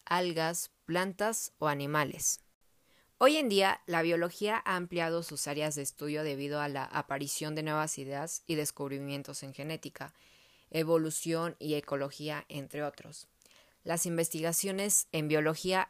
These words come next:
ayudan a encontrar elementos dirigidos al mejoramiento de la vida del hombre,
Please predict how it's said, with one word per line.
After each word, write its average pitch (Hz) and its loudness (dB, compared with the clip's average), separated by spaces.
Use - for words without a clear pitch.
ayudan 165 0
a 165 0
encontrar 143 -4
elementos 147 -6
dirigidos 143 -8
al 151 -4
mejoramiento 147 -6
de 147 0
la 135 -2
vida 135 -4
del 139 -4
hombre, 143 -6